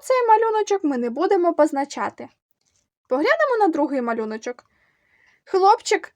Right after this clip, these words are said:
розмовляє по телефону, і в той же час він стоїть на касі у магазині.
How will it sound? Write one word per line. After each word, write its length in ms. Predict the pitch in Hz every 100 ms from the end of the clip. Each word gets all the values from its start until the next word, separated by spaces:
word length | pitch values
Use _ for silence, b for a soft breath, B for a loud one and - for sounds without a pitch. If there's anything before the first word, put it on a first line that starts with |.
| _
розмовляє 720 | 294 311 311 311 302 320 294 294
по 160 | 269
телефону, 760 | 269 262 269 294 370 466 539 508 - _ _ _ _ _ _
і 120 | 302
в 80 | 320
той 300 | 311 339 311
же 160 | 294 269
час 400 | - 392 466 -
він 280 | 285 330 330
стоїть 580 | - 294 311 320 311 -
на 380 | 262 254 240 -
касі 640 | - 311 277 - - 247 -
у 180 | 269 262
магазині. 1040 | 247 254 254 233 247 285 480 523 480 466